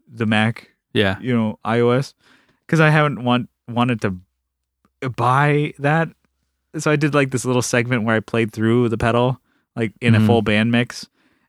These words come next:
Speaker 1: and I did, like, two different shots where I did me playing the lead and then me playing the rhythm, and I just by luck got it to line up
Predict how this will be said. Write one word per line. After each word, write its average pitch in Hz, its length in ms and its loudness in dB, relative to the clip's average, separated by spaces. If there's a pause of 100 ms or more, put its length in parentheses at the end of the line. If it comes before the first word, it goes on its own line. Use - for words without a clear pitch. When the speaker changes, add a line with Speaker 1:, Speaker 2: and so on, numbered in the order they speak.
Speaker 1:
and 113 140 -4
I 113 60 2
did, 110 260 -2
like, 104 240 -6
two 117 420 0
different 107 320 -4
shots 113 460 0
where 113 120 -2
I 101 40 0
did 107 320 -4
me 117 200 0
playing 107 320 0
the 101 100 -2
lead 107 360 -2
and 98 220 -6
then 98 120 -6
me 101 120 -6
playing 104 280 -6
the 95 80 -10
rhythm, 123 340 -2 (280)
and 117 100 -4
I 104 140 -2 (720)
just 170 340 2
by 143 320 4
luck 107 760 0 (680)
got 120 220 2
it 107 140 -2
to 107 80 -4
line 98 320 -2
up - 240 -14